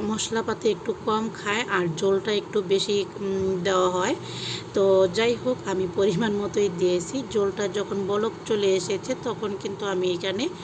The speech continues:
পেঁয়াজ বাটা দিয়ে দিলাম। তো বলক আসার সময় হয়তো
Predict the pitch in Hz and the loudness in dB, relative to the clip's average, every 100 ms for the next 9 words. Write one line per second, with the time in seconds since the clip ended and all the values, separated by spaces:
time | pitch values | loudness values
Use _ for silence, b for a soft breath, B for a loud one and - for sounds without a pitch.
0 | B B B - 220 220 202 208 190 190 | B B B 0 2 2 0 -2 0 0
1 | 180 196 180 190 185 254 - B B B | 4 4 6 4 6 4 2 B B B
2 | B - 202 196 180 220 233 254 240 233 | B 0 4 4 4 2 4 2 0 -2
3 | - - - 208 202 208 214 196 202 175 | -4 -4 -4 -4 -2 -4 -4 -4 -4 -2
4 | 196 | -2